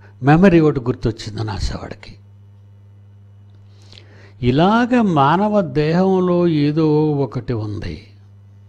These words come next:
<laughs> పెద్ద చేయి, కపాలంలో భగభగ మండుతూ లక్షల కోట్ల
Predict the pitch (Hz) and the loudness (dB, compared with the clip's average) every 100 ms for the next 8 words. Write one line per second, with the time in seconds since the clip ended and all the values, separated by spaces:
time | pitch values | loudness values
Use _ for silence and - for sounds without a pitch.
0 | - - - - - - - - - - | -20 -20 -20 -20 -20 -20 -20 -20 -20 -20
1 | - - - - - - - - - - | -20 -20 -20 -20 -20 -20 -20 -20 -20 -18
2 | - - - 151 139 101 - - - - | -10 -6 -4 -4 -6 -10 -16 -20 -20 -20
3 | - - - - 123 110 - - - - | -20 -20 -20 -8 0 0 0 -4 -10 -18
4 | - - - - - - - - - - | -20 -20 -20 -20 -20 -20 -20 -20 -20 -20
5 | - - - - - - - - - - | -20 -20 -20 -20 -20 -20 -20 -20 -20 -20
6 | - - - - - - - - - - | -20 -20 -20 -20 -20 -20 -20 -20 -20 -20
7 | - - - - - - - - - 127 | -20 -20 -20 -20 -20 -20 -20 -20 -4 -2
8 | 120 135 135 131 120 117 110 - - - | 2 4 4 0 -2 -4 -6 -14 -20 -20
9 | - - - - - - - - - - | -20 -20 -20 -20 -20 -20 -20 -20 -20 -20
10 | - 107 101 113 123 117 107 113 107 104 | -16 -8 -4 -2 0 0 0 -4 -4 -6
11 | 107 107 104 - - - - - - - | -8 -8 -2 -2 -2 -18 -20 -20 -20 -20
12 | - - - - - - - - - - | -20 -20 -20 -20 -20 -20 -20 -20 -20 -20
13 | - - - 123 131 - - 160 151 - | -20 -20 -10 -4 0 4 4 4 2 0
14 | 156 156 | 0 2